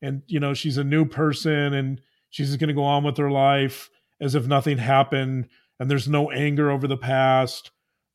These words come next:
um, I'd be very concerned that things could get, go wrong quickly, um, anywhere in, in a marriage, in a job. You know, uh, I wouldn't be surprised to see her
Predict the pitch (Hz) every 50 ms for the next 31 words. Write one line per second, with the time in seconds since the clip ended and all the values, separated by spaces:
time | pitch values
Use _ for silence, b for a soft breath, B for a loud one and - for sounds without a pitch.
0 | - 143 135 135 135 143 143 151 147 135 151 143 127 160 156 156 147 - 147 135
1 | - - 139 131 131 127 127 123 127 120 113 127 127 123 120 120 - - - 143
2 | 135 131 - - - 127 120 143 131 117 - _ _ _ _ _ _ _ _ _
3 | _ _ _ _ _ - 147 139 135 139 135 135 131 127 120 - - 147 131 131
4 | 139 127 113 113 120 - _ _ _ _ _ _ _ _ _ _ - 151 135 131
5 | 131 123 123 131 - - 156 165 175 147 123 107 107 113 - _ - 143 131 131
6 | 139 139 143 139 131 127 131 135 139 143 147 147 143 131 120 131 123 127 120 -
7 | 147 135 135 139 135 135 135 131 127 123 - _ _ _ _ _ _ _ _ -
8 | 139 135 135 135 131 131 135 143 - - 147 139 139 135 139 143 147 151 156 151
9 | 151 139 147 123 - - 127 - 139 139 139 139 139 - - - 120 - - 147
10 | 135 135 131 110 113 131 131 131 127 127 127 120 -